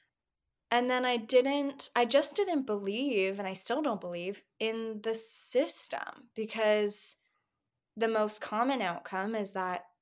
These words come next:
we go through this whole painful process and he gets acquitted, so he gets off with nothing. And in the rare case, which I think it's, like, zero point zero three percent of perpetrators get convicted, if he did, I was like,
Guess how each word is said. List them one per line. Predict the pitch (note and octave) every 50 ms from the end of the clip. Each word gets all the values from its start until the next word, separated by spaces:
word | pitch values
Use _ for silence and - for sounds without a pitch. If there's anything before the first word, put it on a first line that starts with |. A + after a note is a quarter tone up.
| _ -
we | G3+ G3
go | F#3+ G3 F#3+ F#3+
through | F#3+ G3+ G3
this | G3 F#3+ F#3+
whole | - G3 F#3+ F#3+
painful | G3 G3 F#3 F#3 F3+ G3 F#3
process | - - F3+ F#3 F#3 - - F#3+ F#3 F#3 -
and | - F#3+ F3+
he | F3 F#3 F3+
gets | F#3+ F#3+ G3 -
acquitted, | G3 F#3+ - - F#3+ F#3 - G3+ F#3+ B3 - - _ _ _ _ _ _ _ -
so | - G#3 G3
he | F#3+ G3 F#3
gets | F#3 F#3+ F#3 F3+ -
off | G3+ G3 F3+ - -
with | F#3 G3+
nothing. | F#3+ F3+ F3 E3 - - F#3+ F#3+ G#3+ C4+ - _ _ _ _ _ _ _ _ -
And | G#3 G#3+
in | G#3+ G#3+ G#3+
the | G#3+ G3+ G3
rare | G3 G3+ G3 G3+ G3+ G3+ G#3
case, | G#3 - - G3 G#3+ B3+ A3+ G3 - - -
which | G3 F#3+ -
I | F3+ F3+
think | - G3 G3 G3
it's, | F#3+ G3 F#3+
like, | F#3 F#3
zero | F#3+ F3+ - F#3+ F#3+ F#3+ F#3+ F#3+
point | F#3 - G3+ F#3+ F3 F#3
zero | F3+ F3+ F#3+ F#3+ F#3 F#3 F#3
three | F#3 - G3 G3+ G#3 G#3+ G3+
percent | G#3 - F#3+ F#3+ - - A3+ A#3 G#3+ G3 F#3+ G3+ -
of | F#3 F3 -
perpetrators | _ F#3+ F#3+ F#3 F#3 - F#3 F#3 F#3 F#3 F3+ -
get | F#3 - -
convicted, | G3 F#3 A3+ C4 C4 - G3+ F#3+ G3 _ - - - - - _ _ _ _
if | - A#3+ A#3 A#3
he | - B3 A3+
did, | G3+ A#3+ C#4 E4 F4+ C4+ G#3 F#3 F3+ F#3 F#3 G3+ G#3 _ _ _ _ _ _ _ _ _ _ -
I | G#3+ A3 A3+
was | A#3+ A#3+ A#3+
like, | B3+ A#3+ A#3+ A#3